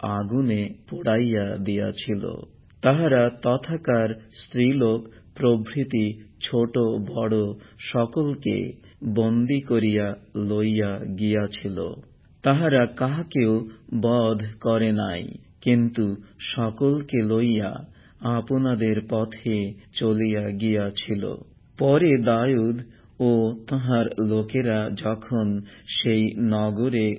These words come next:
উপস্থিত হইলেন, দেখো, নগর আগুনে পুড়িয়া গিয়াছে ও তাহাদের স্ত্রী, পুত্র, কন্যা বন্দিরূপে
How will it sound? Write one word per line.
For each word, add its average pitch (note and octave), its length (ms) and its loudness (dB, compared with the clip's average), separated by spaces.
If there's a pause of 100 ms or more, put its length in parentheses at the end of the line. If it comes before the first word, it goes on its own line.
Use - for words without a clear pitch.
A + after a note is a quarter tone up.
উপস্থিত B2 920 -4
হইলেন, G#2+ 540 0 (460)
দেখো, A2+ 600 -2 (260)
নগর A2 720 0 (320)
আগুনে A2+ 640 0 (100)
পুড়িয়া C3 420 2
গিয়াছে G2+ 760 -4 (300)
ও A2+ 380 2 (240)
তাহাদের B2 520 2 (340)
স্ত্রী, A2+ 640 0 (140)
পুত্র, A2+ 600 -2 (300)
কন্যা A2+ 600 0 (360)
বন্দিরূপে A2+ 840 0